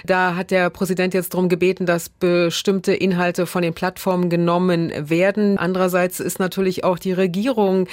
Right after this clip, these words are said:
setzt hier, äh, Mittel ein, äh, wo ich finde, dass das natürlich auch, ja, ein starkes Zeichen ist, was nicht unbedingt die Lage beruhigt. Also wir haben gerade die Meldung bekommen, dass zum Beispiel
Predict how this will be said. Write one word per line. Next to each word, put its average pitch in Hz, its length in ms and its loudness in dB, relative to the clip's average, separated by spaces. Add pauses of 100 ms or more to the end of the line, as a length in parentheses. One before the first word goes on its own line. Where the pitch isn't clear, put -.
(200)
setzt 185 380 -2
hier, 180 680 2
äh, 170 240 0
Mittel 190 400 2
ein, 202 440 2
äh, 170 260 0 (200)
wo 170 160 0
ich - 140 -6
finde, 202 280 2
dass 180 200 -2
das 185 160 -2
natürlich 180 480 -2
auch, 196 160 2 (460)
ja, 175 160 0
ein 208 80 0
starkes 185 420 -2
Zeichen 202 380 -2
ist, 220 180 -2
was - 380 -2
nicht 202 160 0
unbedingt 190 260 2
die 190 80 0
Lage 180 460 2
beruhigt. 208 560 2
Also 185 160 2
wir 180 100 0
haben 180 140 0
gerade 175 180 -2
die 185 80 -4
Meldung 180 260 0
bekommen, 185 380 0
dass 175 240 -2
zum 180 120 -2
Beispiel 180 420 2